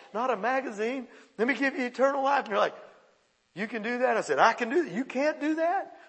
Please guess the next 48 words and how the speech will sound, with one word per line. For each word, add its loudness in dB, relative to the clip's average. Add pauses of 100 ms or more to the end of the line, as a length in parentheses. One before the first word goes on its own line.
(100)
Let 4
me -2
show 4
you 4
with -2
your 2
Bible. 2 (220)
Let 0
me -2
show 2
you 2
what 0
Jesus -8
intended." -10 (460)
Then -6
it -4
never -2
failed. -4
I'd -4
get -8
the, -6 (360)
I'd -4
get -6
one 0
of -6
their -4
elders -4
to -14
show 0
up -6
at -12
my -2
door. -4
I'm -4
like, -2 (600)
"Good, 6
I'm 2
glad 4
you're -2
showing 0
up -4
here. -2 (240)
Let's 0
go 6
over 4
this -4
some -14
more." -4